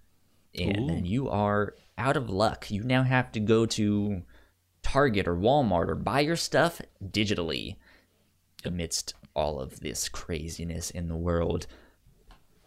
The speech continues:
Speaker 1: Uh, number two, Disco Elysium is coming to Switch soon, according to the developer. Um,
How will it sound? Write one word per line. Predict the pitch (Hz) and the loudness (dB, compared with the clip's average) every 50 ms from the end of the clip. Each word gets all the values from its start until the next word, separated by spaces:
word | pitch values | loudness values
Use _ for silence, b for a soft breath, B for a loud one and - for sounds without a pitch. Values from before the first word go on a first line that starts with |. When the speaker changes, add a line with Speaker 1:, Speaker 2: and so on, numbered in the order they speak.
| _ _ _ - | _ _ _ 2
Speaker 1:
Uh, | 123 123 123 123 120 120 120 117 117 117 117 117 120 120 120 120 117 120 120 123 135 | 4 6 6 6 6 6 6 6 6 6 6 4 4 4 4 4 4 2 2 2 2
number | 170 180 196 | 2 4 2
two, | 190 - 240 269 302 302 262 254 226 - - - - _ _ _ _ _ _ _ _ _ _ - | 4 4 6 6 6 6 4 2 0 -6 -16 -20 -20 _ _ _ _ _ _ _ _ _ _ -4
Disco | 101 160 208 202 - - 202 190 190 185 | 0 2 2 2 4 4 4 6 6 4
Elysium | - - 170 170 208 233 233 - 156 160 160 170 170 - | 4 4 4 6 6 4 4 4 2 4 4 2 2 2
is | - 131 - | 2 2 2
coming | - - - 170 165 160 - | 2 2 2 2 2 0 0
to | - 117 104 | 0 0 0
Switch | - - - - - - - 156 151 165 175 - - - - - - - - - - | 2 2 0 0 0 2 2 4 6 6 4 4 2 0 -2 -2 -8 -18 -20 -20 -10
soon, | - - - - - - 254 277 285 220 120 76 64 - - 127 - _ _ _ _ _ _ - | -6 -2 0 0 2 4 4 4 4 2 0 0 -2 -6 -10 -14 -16 _ _ _ _ _ _ -6
according | 107 - - - 110 98 90 87 85 82 | -6 -6 -2 0 0 2 2 0 -2 -2
to | - - 95 | -2 -2 0
the | 85 85 | 0 0
developer. | - - 85 95 101 90 80 - 82 71 - - b b b b b b b _ _ - | 0 2 4 6 6 6 4 2 0 0 -2 -4 b b b b b b b _ _ -2
Um, | - 101 101 98 98 101 101 90 | 0 2 2 2 2 2 0 -2